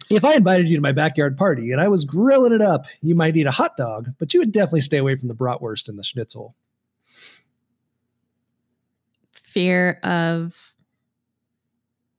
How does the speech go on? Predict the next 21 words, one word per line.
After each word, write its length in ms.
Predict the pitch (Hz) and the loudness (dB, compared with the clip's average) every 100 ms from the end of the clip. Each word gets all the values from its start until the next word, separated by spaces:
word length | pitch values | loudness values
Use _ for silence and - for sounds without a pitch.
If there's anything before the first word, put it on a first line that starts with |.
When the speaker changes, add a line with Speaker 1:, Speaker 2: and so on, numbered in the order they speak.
| _ - | _ -10
Speaker 2:
sausage 500 | - 165 175 196 - | -4 -4 -2 -4 -4
casings 880 | 220 214 214 226 220 214 226 - - _ - | -2 -2 -2 -4 -4 -4 -8 -12 -20 _ -8
larger 480 | 170 175 185 180 | -6 -2 -2 -2
than 400 | 175 175 170 180 - _ _ _ - | -2 -2 -2 -4 -8 _ _ _ -6
eight 160 | 175 | -2
inches? 500 | 180 196 254 262 - _ - | -2 0 -2 -4 -8 _ -4
Speaker 1:
Colder. 540 | 151 139 135 117 - - | 0 2 0 -4 -8 -8
Getting 180 | 175 170 | -6 0
colder. 300 | 185 185 269 | 2 2 2
Speaker 2:
<laughs> 40 | |
I 160 | 311 370 | 2 2
don't 160 | 453 | 0
know. 180 | 339 - - _ - 427 403 302 - | -2 -6 -12 _ -12 -8 -6 -8 -2
Um, 440 | 233 226 214 208 | 0 2 0 -2
let's 120 | 196 | -6
see. 140 | 185 - | -6 -6
Okay. 260 | 175 143 - - - _ _ _ _ | -6 -6 -8 -10 -20 _ _ _ _
Fear 280 | - 269 269 | -6 -2 -2
of 760 | - 233 220 214 208 202 196 - | 0 0 2 2 2 0 -2 -6
eclectic 520 | 196 214 202 196 - | -4 -4 -4 -6 -6
food. 400 | 190 160 151 | -2 -2 -2